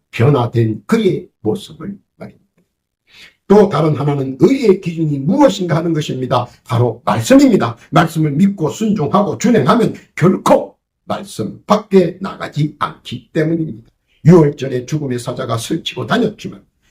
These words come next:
신자들이 문설주의 동물의 피로 믿음의 표시와 순종의 표시를 한 가정은 살포시 넘어가듯이 말입니다. 의의,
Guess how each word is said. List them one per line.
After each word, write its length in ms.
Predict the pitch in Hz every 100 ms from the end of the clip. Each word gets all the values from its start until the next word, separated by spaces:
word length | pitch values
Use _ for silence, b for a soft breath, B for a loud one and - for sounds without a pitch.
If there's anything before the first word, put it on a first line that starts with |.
| -
신자들이 720 | - - 262 269 269 262 247
문설주의 800 | 196 202 247 214 202 196 185 -
동물의 440 | 170 165 156 151
피로 340 | - 139 131 120
믿음의 400 | 294 247 196 175
표시와 500 | 156 147 160 - - -
순종의 760 | - - 202 262 247 196 185
표시를 380 | - 127 143 120
한 240 | - 440
가정은 500 | - 101 - 107 131 - _ _ _ _ _
살포시 1160 | - - - - _ - - 107 - 160 190 - _
넘어가듯이 1080 | - 269 226 123 - - - - - - -
말입니다. 260 | - - _ _ _ _ _ b b b
의의, 500 | 170 190 180 165 -